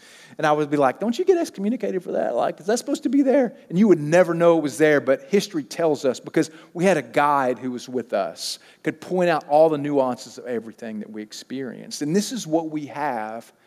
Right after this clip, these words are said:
in the Holy Spirit. We have a guide who doesn't want us to miss anything. He's everywhere present.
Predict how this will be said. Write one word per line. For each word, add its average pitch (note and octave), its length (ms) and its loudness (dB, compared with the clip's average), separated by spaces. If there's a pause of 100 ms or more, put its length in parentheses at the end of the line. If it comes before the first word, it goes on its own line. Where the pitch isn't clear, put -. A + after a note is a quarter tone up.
(260)
in C3 60 -10
the C3+ 80 -4
Holy B2 220 -4
Spirit. A2 440 -6 (240)
We F#3 200 2
have F#3 240 2
a C3+ 60 0
guide C3 460 0
who B2 60 -10
doesn't D3+ 400 -2
want C#3 240 -4
us - 140 -10
to C#3+ 80 -8
miss B2+ 460 -4 (540)
anything. A2 800 -2 (140)
He's C3 240 -6 (160)
everywhere F3 760 2 (220)
present. - 600 -4